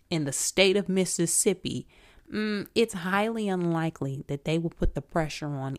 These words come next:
anybody to follow through with this, because the South gone south. And Mississippi gone Mississippi. What y'all think, though?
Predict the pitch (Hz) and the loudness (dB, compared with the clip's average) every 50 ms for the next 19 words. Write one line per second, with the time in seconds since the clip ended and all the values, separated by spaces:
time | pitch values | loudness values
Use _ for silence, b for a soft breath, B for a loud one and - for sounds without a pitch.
0 | _ - 208 220 226 220 202 180 156 147 135 131 123 131 123 127 - b b b | _ -2 0 0 2 2 2 0 0 -2 -6 -8 -10 -12 -14 -14 -14 b b b
1 | b b - - 175 - - 165 143 151 147 143 147 - - 139 127 107 107 113 | b b -6 -6 -6 -2 -2 -2 0 0 -2 -2 -4 -4 -4 -4 -2 -2 -4 -6
2 | - - - - - - - - - - _ _ - 156 143 - 151 139 139 - | -6 -8 -6 -6 -8 -8 -10 -14 -14 -16 _ _ -10 -8 -6 -2 -2 -4 -4 -4
3 | - - - - - 156 156 156 151 151 - - 156 143 131 127 127 135 131 - | -6 -4 -4 -2 -2 -2 -4 -4 -6 -8 -10 -8 -4 -2 -2 0 0 0 0 0
4 | - - 123 - 117 - - - - - - - - _ _ _ _ _ - - | 4 4 4 4 2 -4 -8 -8 -10 -10 -10 -16 -20 _ _ _ _ _ -10 -4
5 | - 147 143 151 165 180 175 - 202 190 - - 214 208 - - 196 196 196 _ | -2 0 2 2 2 2 2 0 -4 -4 -2 -2 -4 -4 -2 -4 -4 -4 -6 _
6 | - 156 135 147 131 143 147 147 147 143 131 - - 131 123 - 127 113 113 - | -12 -6 -4 -2 0 0 0 0 0 -2 -2 -2 -4 -2 -2 -2 -2 -4 -6 -8
7 | - - - - _ b b b b b _ _ _ _ _ - 156 135 160 190 | -12 -14 -14 -14 _ b b b b b _ _ _ _ _ -12 -8 -4 -2 -2
8 | 202 196 - 208 185 175 165 165 - 143 120 120 - - - - - - | -2 -2 0 -2 0 0 -2 -4 -4 -6 -6 -6 -4 -2 -2 -2 -2 -6